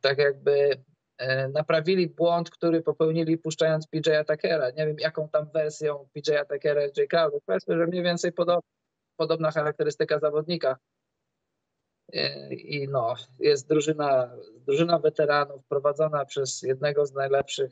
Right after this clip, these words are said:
zawodników w N B A. To jest recepta na to, że jest kontynuacja przede wszystkim. Ta drużyna wie, kim jest, y, zawodnicy znają swoje role. Y, ci, trzon drużyny, ci najlepsi zawodnicy to są już ludzie, którzy są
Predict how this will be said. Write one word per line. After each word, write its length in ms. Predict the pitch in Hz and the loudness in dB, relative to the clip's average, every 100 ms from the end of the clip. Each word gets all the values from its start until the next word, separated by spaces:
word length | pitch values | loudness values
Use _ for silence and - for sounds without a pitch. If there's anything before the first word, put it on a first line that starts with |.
| _ | _
zawodników 540 | 139 131 135 135 139 135 | 0 0 0 -2 0 0
w 20 | |
N 140 | 131 | -2
B 100 | 123 123 123 | -4 -2 2
A. 60 | 127 | 4
To 80 | 151 | 2
jest 100 | 156 | 2
recepta 480 | 175 - 170 - 156 | 0 2 0 2 2
na 160 | 151 | 2
to, 160 | 151 156 | 2 2
że 260 | 151 151 | 4 2
jest 180 | 175 190 | 2 2
kontynuacja 600 | 214 208 196 202 208 196 | 2 2 2 2 2 0
przede 280 | 156 151 135 | -2 -2 -4
wszystkim. 320 | 127 127 131 | -8 -8 -6
Ta 80 | 127 | 0
drużyna 380 | 143 160 165 160 | 2 4 4 4
wie, 140 | 160 | 2
kim 200 | 160 151 | -2 -2
jest, 520 | 143 139 143 135 _ 127 | 0 2 2 0 _ -8
y, 220 | 123 - _ _ _ _ | -6 -8 _ _ _ _
zawodnicy 540 | - 151 151 160 156 151 | 0 2 2 0 0 0
znają 280 | 156 151 143 | 2 0 -2
swoje 320 | - 143 139 | -2 2 2
role. 440 | 135 131 127 127 _ _ _ _ _ _ _ _ _ _ - | 2 4 2 0 _ _ _ _ _ _ _ _ _ _ -4
Y, 300 | 131 131 123 - | -2 -2 -6 -10
ci, 220 | - - | -10 -4
trzon 420 | - - 202 226 | 0 2 2 2
drużyny, 460 | 180 165 151 139 127 | 2 2 0 -2 -6
ci 140 | - | -2
najlepsi 320 | 143 165 165 | 2 2 0
zawodnicy 640 | 160 156 147 143 143 - 139 | -2 -2 -2 -4 -6 -4 -4
to 160 | 143 | -4
są 160 | 135 147 | -2 -2
już 120 | 139 | 0
ludzie, 220 | 160 156 | 0 0
którzy 280 | - 147 - | 0 -6 -4
są 300 | - 135 - | -2 -2 -6